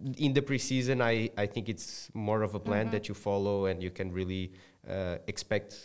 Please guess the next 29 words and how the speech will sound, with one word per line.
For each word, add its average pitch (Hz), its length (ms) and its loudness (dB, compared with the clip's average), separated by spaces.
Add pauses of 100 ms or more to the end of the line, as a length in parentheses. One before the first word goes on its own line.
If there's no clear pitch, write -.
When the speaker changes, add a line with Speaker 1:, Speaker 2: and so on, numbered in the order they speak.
(140)
Speaker 1:
uh, - 40 -4 (640)
much 98 320 -4
more. 104 260 -4 (680)
But 92 320 -2
during 95 260 2
the 92 80 -2
season, 90 340 -2 (200)
I 82 40 -6
mean, 82 440 -10 (220)
you 87 160 -10
can 90 240 -4
do 87 140 -2
<laughs> 98 260 -2
different, 95 400 -4
different 92 280 -4
things 82 260 -6
to 95 100 -6
keep 90 200 -8
in 82 60 -6
shape. - 240 -10 (920)
Speaker 2:
For 202 60 -12
sure, 208 220 -12
yeah. 196 280 -6
Is 220 140 -10
it 240 100 -10
also 233 220 -4
part 214 300 -4
of 214 120 -6
your 208 100 -8